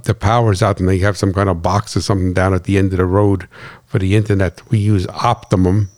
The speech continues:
I don't know if that's in other parts of the country. It's our only choice over here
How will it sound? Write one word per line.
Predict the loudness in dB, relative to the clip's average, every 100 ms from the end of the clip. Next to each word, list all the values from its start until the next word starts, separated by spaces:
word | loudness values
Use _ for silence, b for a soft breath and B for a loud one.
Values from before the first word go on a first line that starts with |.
| _ -2
I |
don't | 0
know | 0
if | -2
that's | -4 0
in |
other | 0 0
parts | -2 -2 -2
of | -4
the | -6
country. | -4 -4 -2
It's | -2
our | 0 2 2
only | 2 0
choice | 0 0 2 2
over | 0 0
here | 2 2 2